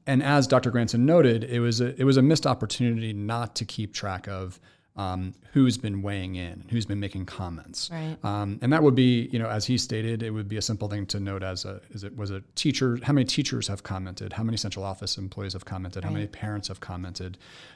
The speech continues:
Speaker 1: Um, and all of these things are important not only to involve the parties so they feel, they feel heard, um, but also so there's, you know, shared ownership and they can feel like they can have action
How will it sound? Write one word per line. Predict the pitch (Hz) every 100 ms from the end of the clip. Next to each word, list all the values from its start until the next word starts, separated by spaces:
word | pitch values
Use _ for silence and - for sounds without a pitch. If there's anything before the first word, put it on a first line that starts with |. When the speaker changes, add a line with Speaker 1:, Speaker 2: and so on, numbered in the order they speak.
| _
Speaker 1:
Um, | 120 117 113 113 - _ _ 165
and | 180
all | 185 240
of | 180
these | 190
things | 156 160 147
are |
important | 139 131 - 139 135
not | 143
only | 151 143
to | 135 - 135 127 123
involve | 113 110 110 117 127 117 - -
the | 123 123 120
parties | - 120 120 120
so | 117
they | 104
feel, | - 104 92 - _
they | 110
feel | - 101
heard, | - - 156 165 180 196 - _ _ -
um, | 123 120
but | 107 135
also | 160 170 143
so | - 120
there's, | 113 -
you | 131 117
know, | 95
shared | - 120 110
ownership | 127 147 135 160 - -
and | 117 117 113
they | 117
can | 120
feel | - 139
like | 123
they | 120
can | 107
have | 107
action | 107 113 - 110 107